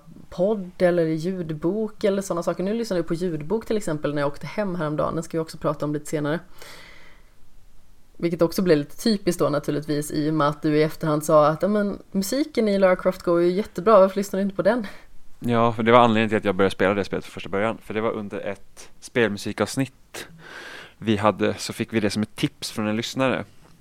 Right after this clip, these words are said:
Speaker 2: Så
Speaker 1: Aha.
Speaker 2: både jag och Emma, så här, vi bara, "Åh, gud vad bra", så här. Så, så tror jag vi båda spelade spelet efter det för att det var så bra.
Speaker 1: Vad kul.
Speaker 2: Mm.
Speaker 1: Nej, som sagt, jag, eh, lyssnar sällan på spelet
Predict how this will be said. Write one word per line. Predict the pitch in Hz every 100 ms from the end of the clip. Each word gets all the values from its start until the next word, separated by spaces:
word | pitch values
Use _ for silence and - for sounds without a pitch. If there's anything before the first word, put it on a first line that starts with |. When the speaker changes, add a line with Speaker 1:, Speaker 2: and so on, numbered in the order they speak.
| - - - 170 156
Speaker 2:
Så |
Speaker 1:
Aha. | 101
Speaker 2:
både | 107 101
jag | 110 117 131 113
och | 104
Emma, | 98 117
så | -
här, | 98
vi | 110
bara, | 113 123
"Åh, | 139 147 139
gud | 139 139
vad | 113
bra", | 113 120 147 143
så | -
här. | 107 101
Så, | 110 92
så | - - 107
tror | - 107
jag |
vi |
båda | 98 101 107
spelade | - 101 85 82 - -
spelet | - 90 87
efter | 104 -
det | 98 98
för | -
att | 82
det | 82
var | 85
så | 82 92
bra. | 117 113 - - - - 175
Speaker 1:
Vad | 175
kul. | - 233 160 202 - - -
Speaker 2:
Mm. | 104 104 110 120 - - - - - - - - - - -
Speaker 1:
Nej, | 185 202
som | 190 175
sagt, | 160 160 -
jag, | 180 175 170 175
eh, | 170 160 160 151 - - - - - - - - - - -
lyssnar | 165 180 - 175 170 160
sällan | - 156 143 143 147 -
på | - 151 143 160
spelet | - 147 - - -